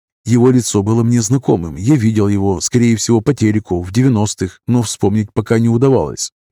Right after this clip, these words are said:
«Хе!» — снова выдохнула аудитория. Да и я не удержался от улыбки. «Второй вопрос серьезный. Где вы берете темы? Откуда черпаете информацию для своих материалов?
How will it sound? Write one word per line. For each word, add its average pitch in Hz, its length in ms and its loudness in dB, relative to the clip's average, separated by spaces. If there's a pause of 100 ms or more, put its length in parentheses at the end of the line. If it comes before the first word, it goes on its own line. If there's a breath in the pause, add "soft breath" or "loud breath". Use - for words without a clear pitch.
(180)
«Хе!» — 135 480 4 (200)
снова 151 340 0
выдохнула 120 460 0
аудитория. 104 640 -2 (200)
Да 139 120 2
и 156 100 4
я 107 220 2
не 113 120 0
удержался 110 520 0
от 101 100 -6
улыбки. 104 500 -2 (480)
«Второй 196 320 4
вопрос 185 380 0
серьезный. 123 640 2 (220)
Где 156 260 4
вы 208 120 4
берете 165 360 4
темы? 104 500 -2
Откуда 180 400 2
черпаете 165 520 2
информацию 123 760 0
для 139 160 2
своих 156 360 2
материалов? 131 640 2